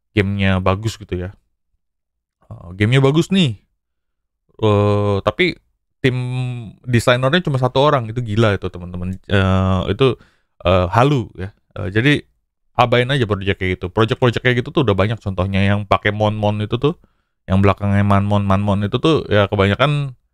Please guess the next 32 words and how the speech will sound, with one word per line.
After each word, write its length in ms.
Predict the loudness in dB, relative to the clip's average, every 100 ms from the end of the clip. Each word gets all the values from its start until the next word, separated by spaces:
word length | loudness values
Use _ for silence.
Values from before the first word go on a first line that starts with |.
| _ 0
gitu, 240 | 2 4
teman-teman 480 | 2 0 -2 -4 -4
ya. 120 | -6 -10 _
Anonymous, 720 | -2 0 0 -2 0 2 0 -6
terus 320 | -6 -6 -6 _ _ _ _ -2
developernya 560 | 0 -2 -2 -4 -4
cuma 240 | -4 -4 -2
tiga 240 | -2 0
orang. 480 | 2 2 2 -2 -14 _ 2
Wah, 160 | 2 2
itu 80 | -2
gila 320 | -2 0 0
banget 100 | 0
ya. 40 | -2 0
Jangan, 160 | -4 -6 _ _ -2
jangan 220 | 0 0 -2 -4 -8 _
langsung 320 | 0 2 2 0 -4 -10 2
dah 240 | 4 4 0 -10
skip 240 | -6 0
aja 240 | 2 2
gitu, 160 | 0 -4
teman-teman. 480 | -8 -8 -4 -6 -6 _ _ _ _ _ _ _ _ 2
Eh, 240 | 4 2 2
terus 240 | 0 -2 -6
tempat 240 | 0 0
launchpadnya 640 | 0 -2 -2 -2 -2 0 -2
juga, 560 | 2 2 2 0 -2 -6 _ _ -2
eh, 560 | 0 2 0 -2 -4 -10 -16 -6
di 80 | -6
tempat-tempat 560 | -2 -4 -2 -4 -4
launchpad 440 | -4 -6 -2 -4 -2
yang 400 | -2 -2 -6